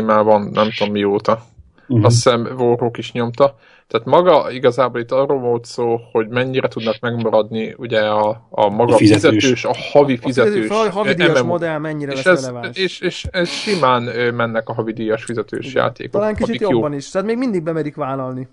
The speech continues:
Speaker 3: Idén még mindig
Speaker 2: De nem,
Speaker 3: bemerik
Speaker 2: most
Speaker 3: vállalni.
Speaker 2: mondjatok már havidíjas játékokat.
Speaker 3: Például az Elder Scrolls konkrétan. Tehát
Speaker 2: Ő, az még mindig?
Speaker 3: az
Speaker 2: Nem
Speaker 3: még
Speaker 2: adta még
Speaker 3: mindig.
Speaker 2: föl?
Speaker 3: Nem, nem.
Speaker 1: Elder Scrolls is az. Igen,
Speaker 3: Nem,
Speaker 1: ugye,
Speaker 3: igen.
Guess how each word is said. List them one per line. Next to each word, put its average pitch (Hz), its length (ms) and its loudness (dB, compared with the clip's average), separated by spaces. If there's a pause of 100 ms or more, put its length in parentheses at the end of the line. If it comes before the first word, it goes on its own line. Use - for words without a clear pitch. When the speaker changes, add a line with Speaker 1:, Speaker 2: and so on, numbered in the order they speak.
(300)
Speaker 3:
Idén 160 280 -4
még 170 120 -2
mindig 170 260 -2
Speaker 2:
De 139 60 -2
nem, 156 100 6
Speaker 3:
bemerik 247 180 4
Speaker 2:
most 139 140 -2
Speaker 3:
vállalni. 127 240 -6
Speaker 2:
mondjatok 117 300 4
már 101 120 0
havidíjas 101 540 2
játékokat. 110 580 -4 (2250)
Speaker 3:
Például 170 240 -2
az 180 60 6
Elder 175 240 4
Scrolls - 340 -6
konkrétan. 165 680 -10 (140)
Tehát 147 260 -6 (640)
Speaker 2:
Ő, 135 200 0
az 120 120 0
még 135 180 4
mindig? 117 500 4
Speaker 3:
az 143 120 -6
Speaker 2:
Nem 110 80 -2
Speaker 3:
még 123 100 4
Speaker 2:
adta 131 140 0
még 151 80 6
Speaker 3:
mindig. 120 160 -2
Speaker 2:
föl? - 260 -4
Speaker 3:
Nem, 135 200 -8 (300)
nem. 135 200 -2
Speaker 1:
Elder 127 240 4
Scrolls 120 340 -2
is 117 160 -8
az. 110 280 -2 (200)
Igen, 120 360 -2
Speaker 3:
Nem, 113 140 -8
Speaker 1:
ugye, 117 200 4
Speaker 3:
igen. 110 220 4